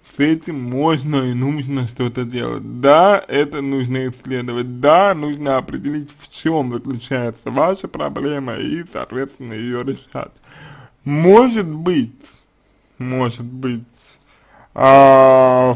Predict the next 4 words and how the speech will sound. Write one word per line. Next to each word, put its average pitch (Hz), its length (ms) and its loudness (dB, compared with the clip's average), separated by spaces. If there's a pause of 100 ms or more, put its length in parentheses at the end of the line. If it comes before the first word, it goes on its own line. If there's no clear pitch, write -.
(100)
стоит, 190 520 2
ну, 143 420 -10 (300)
поработать, 151 800 2 (1500)
а, 104 1080 -6